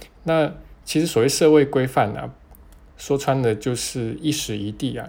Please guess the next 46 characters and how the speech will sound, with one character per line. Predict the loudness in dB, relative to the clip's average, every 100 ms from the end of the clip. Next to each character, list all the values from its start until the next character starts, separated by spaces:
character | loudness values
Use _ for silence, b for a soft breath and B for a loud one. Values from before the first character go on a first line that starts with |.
| -4
人 | -2
们 | -2 -4
发 | -2
明 | -2 -4
出 | -8 -8 -6
的 | -6
一 | -8
种 | -12 -14 -14 B B
协 | -6 -4 -2 -4
作 | -2 -2
的 | -2
方 | -4 -4 -4 -6
式 | -8 -10
啊， | -12 -20 -16
协 | -10 -6 -6
同 | -6 -8
的 | -10 -10
方 | -10 -10
式 | -12 -14 -16 -16
啊。 | -14 -14 B B B B B -20 -8
否 | -2 2
则 | 4
每 | 4 2
次 | 2
人 | 2
们 | 2 2
聚 | 0 2
在 | 2 2
一 |
起， | -2 -8 -10 -12 -14 -16 B B B -20 -20 -20 -6
要 | 0 0
合 | -2 -4
作 | 0 2
一 | 2
些 | -2
事 | -4 -6
情 | -6
的 | -8
时 | -8 -8
候， | -4 -2 -4 -8
都 | -4 0
要 | 0 0
重 | -4 -6 -6
新 | -4 -4
的 | -4
去 | -6 -10